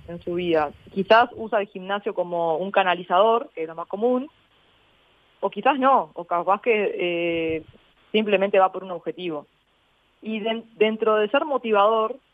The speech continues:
también tenés que medir cuán exigente sos. Y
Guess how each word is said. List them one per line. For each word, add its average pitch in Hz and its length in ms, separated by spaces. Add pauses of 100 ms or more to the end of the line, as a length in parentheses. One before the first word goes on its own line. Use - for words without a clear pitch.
(320)
también 196 320
tenés 233 240
que 233 140
medir 202 400
cuán 220 200
exigente 180 580
sos. 151 180 (960)
Y 185 560